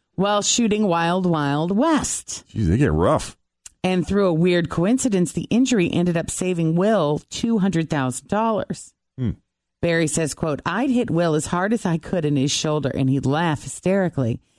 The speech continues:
Speaker 1: And he'd hit me as hard as he could, and I'd collapse in pain."
Speaker 2: Jeez.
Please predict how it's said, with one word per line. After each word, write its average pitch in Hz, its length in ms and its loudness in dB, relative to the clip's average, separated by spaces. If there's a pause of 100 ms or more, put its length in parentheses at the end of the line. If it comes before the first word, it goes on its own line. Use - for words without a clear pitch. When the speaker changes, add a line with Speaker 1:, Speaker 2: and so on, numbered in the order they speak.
(200)
Speaker 1:
And 123 160 0
he'd 110 220 0
hit 123 220 -2
me 160 160 2
as 165 140 0
hard 196 220 -2
as 208 140 0
he 302 180 0
could, 147 440 -4
and 127 180 0
I'd 143 300 -2
collapse 139 580 -2
in 123 180 0
pain." 175 640 0 (220)
Speaker 2:
Jeez. 76 360 -16